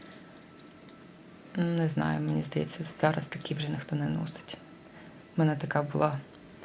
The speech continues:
у другу вагітність. Дуже зручно в ній.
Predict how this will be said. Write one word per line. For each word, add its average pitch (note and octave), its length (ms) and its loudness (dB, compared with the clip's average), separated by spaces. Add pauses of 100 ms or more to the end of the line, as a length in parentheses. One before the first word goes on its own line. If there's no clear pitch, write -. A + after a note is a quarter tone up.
(1080)
у D#3 140 2
другу D3 340 4
вагітність. C#3+ 640 0 (160)
Дуже D3+ 260 2
зручно D#3+ 400 0
в - 20 2
ній. D#3+ 260 2